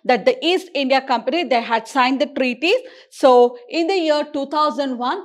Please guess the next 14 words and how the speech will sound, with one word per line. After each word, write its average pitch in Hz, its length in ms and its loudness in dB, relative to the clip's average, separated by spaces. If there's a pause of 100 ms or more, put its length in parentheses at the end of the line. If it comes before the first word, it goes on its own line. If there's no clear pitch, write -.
they 240 80 -2
have 285 380 -2
to 370 120 -2
leave 247 480 -2
India, 233 300 -4
that 226 160 -2
is 220 120 -8
they 226 100 -6
have 269 180 -6
to 320 80 -6
leave 240 220 -6
Bombay 214 360 -10
and 247 160 -4 (300)
move 262 240 2